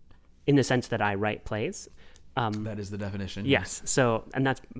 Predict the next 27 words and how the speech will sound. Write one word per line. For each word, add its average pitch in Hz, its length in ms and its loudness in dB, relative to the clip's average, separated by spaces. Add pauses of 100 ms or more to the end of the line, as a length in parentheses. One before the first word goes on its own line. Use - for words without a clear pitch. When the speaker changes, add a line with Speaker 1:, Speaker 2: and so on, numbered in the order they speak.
Speaker 2:
Though 139 80 4
I - 20 6
Speaker 1:
possibly 143 160 4
Speaker 2:
understand 165 380 4
what 135 100 -2
you 127 80 2
mean 117 320 0
when 101 80 -4
you 107 80 -4
say - 140 2
Speaker 1:
Yes. 123 120 8
Speaker 2:
you 104 60 4
write 104 100 -2
plays, 95 220 -4
but 98 160 -8
you're 98 60 -4
not 92 100 -4
a 92 40 -8
playwright. 87 480 -6
I 98 60 -6
do. 98 80 2
Speaker 1:
Yes. 107 300 2
Speaker 2:
I 104 60 0
respect 113 460 0
that 98 160 -6
distinction. - 460 -2
Speaker 1:
Yeah. 123 320 0